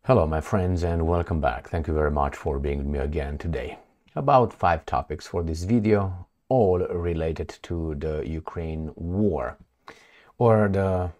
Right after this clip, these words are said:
uh, special military operation, as the Russians are calling it, because if they would call it war, that means they have to go and, uh, start a general mobilization of population, which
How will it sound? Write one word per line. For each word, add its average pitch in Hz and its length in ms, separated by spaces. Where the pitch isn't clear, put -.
uh, 85 140
special - 520
military 87 420
operation, 80 600
as 76 220
the 76 100
Russians 80 360
are 82 140
calling 107 360
it, 104 160
because 98 320
if 90 160
they 95 120
would 98 180
call 101 200
it 90 180
war, 92 580
that 85 240
means 85 240
they 80 100
have 80 280
to 82 260
go 98 400
and, 90 580
uh, 85 380
start 85 520
a 87 160
general 85 360
mobilization 82 720
of 78 80
population, 90 680
which 82 320